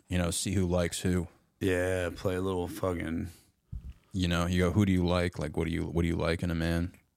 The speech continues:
Speaker 2: Bubble Trouble? What was the one?
Speaker 1: I don't know. Is that a porno?
Speaker 2: No, dude, I wish.
Speaker 1: <laughs> Dude.
Speaker 2: Bubble Trouble was just, you were like, it was like Snood. It was like one of those little games where you
Speaker 1: I think we
Speaker 2: just,
Speaker 1: just
Speaker 2: like
Speaker 1: had A I M and, uh, MySpace.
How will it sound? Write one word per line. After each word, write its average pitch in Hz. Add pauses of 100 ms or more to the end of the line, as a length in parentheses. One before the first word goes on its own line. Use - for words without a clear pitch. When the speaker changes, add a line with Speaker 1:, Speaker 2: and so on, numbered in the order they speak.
(100)
Speaker 2:
Bubble 131
Trouble? 190 (680)
What 156
was 175
the 180
one? 202 (680)
Speaker 1:
I -
don't 69
know. 90
Is 90
that 87
a 73
porno? 90 (340)
Speaker 2:
No, 113
dude, 85
I 80
wish. 87
Speaker 1:
<laughs> -
Dude. - (140)
Speaker 2:
Bubble 123
Trouble 135
was 113
just, 101
you 107
were 90
like, 80 (680)
it 123
was 123
like 101
Snood. 104 (180)
It 101
was 104
like 95
one 98
of 101
those 98
little 95
games 92
where -
you 87
Speaker 1:
I -
think 113
we 98
Speaker 2:
just, 69
Speaker 1:
just 87
Speaker 2:
like -
Speaker 1:
had 87
A 92
I 87
M 87
and, 80
uh, 76
MySpace. 80